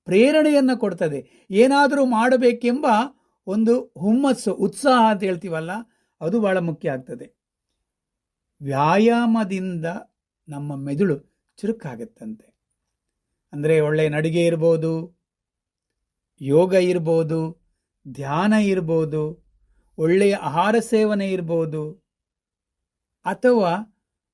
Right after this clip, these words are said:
ಮೆದುಳನ್ನ ಹೊರಗಲ್ಲಿಗೆ ಹಚ್ಚಿಕೊಳ್ಳೋದು. ಇದು ವಿದ್ಯಾರ್ಥಿಗಳಿಗೆ ಬಹಳ ಮುಖ್ಯ ಆಗತ್ತೆ. ಪರೀಕ್ಷೆ ಹತ್ರ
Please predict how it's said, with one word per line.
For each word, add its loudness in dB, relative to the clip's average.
ಮೆದುಳನ್ನ 0
ಹೊರಗಲ್ಲಿಗೆ 0
ಹಚ್ಚಿಕೊಳ್ಳೋದು. -4
ಇದು -4
ವಿದ್ಯಾರ್ಥಿಗಳಿಗೆ 2
ಬಹಳ 0
ಮುಖ್ಯ 2
ಆಗತ್ತೆ. -2
ಪರೀಕ್ಷೆ 2
ಹತ್ರ 0